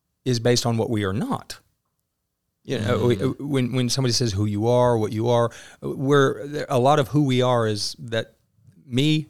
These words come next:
Speaker 1: you, we are two separate things. So what is that difference? So we use those differences to define us.
Speaker 2: Mm.
Speaker 1: And that's in our inherent, that's the inherent nature. I am not a tree. I'm not, I,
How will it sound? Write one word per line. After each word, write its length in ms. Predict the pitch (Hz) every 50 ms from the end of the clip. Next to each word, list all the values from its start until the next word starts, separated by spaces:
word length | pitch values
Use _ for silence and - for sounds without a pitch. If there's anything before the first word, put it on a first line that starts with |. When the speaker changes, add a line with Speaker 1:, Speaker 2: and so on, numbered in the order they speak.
| _ _
Speaker 1:
you, 340 | - 135 139 147 123 92 95 101
we 160 | 107 107 113
are 80 | 113 107
two 180 | - - 143 123
separate 500 | - - - 135 131 131 - 135 - -
things. 220 | - 139 123 - -
So 80 | 110
what 260 | 107 107 110 127 143
is 260 | 143 143 139 123 110 110
that 400 | 117 110 104 - - 110 101 107
difference? 760 | 151 165 160 - - 107 95 - - - - - - - - _ _ _ _ _ _ _ _ _ _ _
So 120 | - 131
we 140 | 123 127 139
use 340 | 139 135 165 208 240 208 175
those 240 | - 147 131 110 95
differences 600 | - 131 131 - - 117 107 - - 120 104 -
to 140 | - - 110
define 720 | 101 - 101 95 - - - 160 170 196 202 185 135 104
us. 540 | 95 - - - - - - - - - - _ _ _ _ _ _ _ _ _ _ _ _ -
Speaker 2:
Mm. 360 | 113 104 95 92 90 90 104 -
Speaker 1:
And 240 | 131 123 120 113 -
that's 360 | 127 120 123 147 165 - -
in 240 | - - 139 127 127
our 180 | 120 117 113 - -
inherent, 560 | 123 113 107 - - 156 156 143 120 - - - - _ _ _
that's 360 | - 135 117 - 131 123 - -
the 180 | 123 117 110
inherent 320 | 107 95 107 113 113 - 120
nature. 400 | 123 151 175 160 - - - - -
I 160 | 110 113 117
am 220 | 117 104 98 95
not 260 | 98 110 113 117 - 104
a 60 | 101
tree. 380 | - - - - 117 101 82 - _ - _ _ _
I'm 180 | - 113 113 113
not, 180 | 120 127 117 104
I, 140 | 117 117